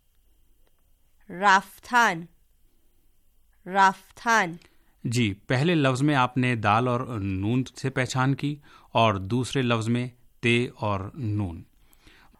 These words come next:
Speaker 2: مصدر کے آخر سے نون کو اگر حذف کر دیا جائے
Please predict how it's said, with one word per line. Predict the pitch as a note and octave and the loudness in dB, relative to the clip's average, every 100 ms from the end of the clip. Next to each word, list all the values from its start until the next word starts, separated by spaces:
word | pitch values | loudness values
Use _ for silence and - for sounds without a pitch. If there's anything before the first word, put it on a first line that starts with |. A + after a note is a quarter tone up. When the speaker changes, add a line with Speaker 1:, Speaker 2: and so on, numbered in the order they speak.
| - | -2
Speaker 2:
مصدر | B2+ C#3 F3 F#3 | 2 2 2 2
کے | F3+ F3+ - | 0 -2 0
آخر | A#2+ A#2 - E3+ | 2 2 0 -4
سے | - C3+ C#3+ C#3+ - | -2 0 0 -2 -6
نون | D3+ A2+ C3 E3+ E3 | -2 2 4 4 2
کو | C#3+ C#3 | 0 0
اگر | B2 A#2 F#2 | 0 -4 -2
حذف | C3+ - | -4 -4
کر | A2+ G2 | -6 -4
دیا | G2 | -4
جائے | G2 G2+ E3 | -4 -4 -6